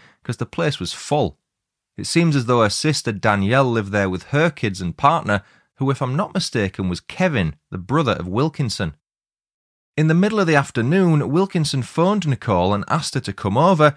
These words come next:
because he'd organised for a relationship counsellor to speak with them about their problems and custody of the kids. Like anyone in her situation would,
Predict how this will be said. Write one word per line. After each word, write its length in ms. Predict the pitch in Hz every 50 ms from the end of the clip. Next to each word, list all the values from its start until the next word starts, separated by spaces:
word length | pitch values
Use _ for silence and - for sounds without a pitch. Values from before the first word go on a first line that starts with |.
| - _ _ _
because 260 | - 135 - 151 -
he'd 120 | 147 139
organised 640 | 147 165 190 190 170 156 147 135 127 127 127 - -
for 320 | - - 123 123 120 - -
a 60 | 117
relationship 720 | 101 104 104 110 127 143 185 190 - 170 139 - - - -
counsellor 480 | - - 110 95 90 87 - - 104
to 120 | - - 98
speak 420 | - - - _ 160 185 175 -
with 120 | 139 104
them 200 | 95 107 104 104
about 360 | 98 98 95 127 131 127 - -
their 140 | 104 95
problems 640 | - - - - 165 160 151 120 98 90 87 85 87
and 180 | 87 85 82
custody 440 | - - 160 160 143 - - 98 95
of 80 | 87 85
the 60 | 85
kids. 520 | - - - 165 143 98 87 - - - _ _ _ _ _ _ _ _ _ _ _ _ _ _ _
Like 280 | - - 110 98 - -
anyone 400 | - 113 120 127 117 104 95 98
in 100 | - 113
her 160 | 95 107 101
situation 760 | 95 - - 98 - - 98 95 92 87 85 - 95 87 82 80
would, 260 | 87 90 101 127